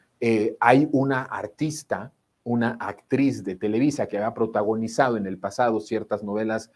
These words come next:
con, eh, cierto éxito, a la que, pues, prácticamente le hacen un contrato para poder casarse con Enrique Peña Nieto y tener una familia de televisión, una, una, una familia de telenovela. Literalmente lo que nosotros vivimos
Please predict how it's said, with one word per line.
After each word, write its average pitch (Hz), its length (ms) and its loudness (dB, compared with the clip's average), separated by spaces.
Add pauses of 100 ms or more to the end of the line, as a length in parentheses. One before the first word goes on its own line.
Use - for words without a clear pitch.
(220)
con, 127 540 0
eh, 98 240 -2
cierto 120 480 2
éxito, 139 540 0 (580)
a 123 100 6
la 117 200 6
que, 117 560 4
pues, 110 160 -4
prácticamente 151 640 -2
le 123 100 2
hacen 147 240 -4
un 160 100 -4
contrato 160 640 -2
para 104 200 0
poder 117 280 0
casarse 120 520 -2
con 101 160 -10
Enrique 113 320 -10
Peña 120 220 -10
Nieto 127 500 -4
y 131 140 -6
tener 117 580 -2
una 117 560 -4 (220)
familia 120 880 0
de 117 160 0
televisión, 117 760 -4
una, 156 280 -4
una, 160 480 -4
una 175 180 -4
familia 160 320 -4
de 165 100 -2
telenovela. 117 640 -4
Literalmente 170 720 0
lo 123 140 -2
que 123 100 -10
nosotros 143 360 -8
vivimos 131 480 -4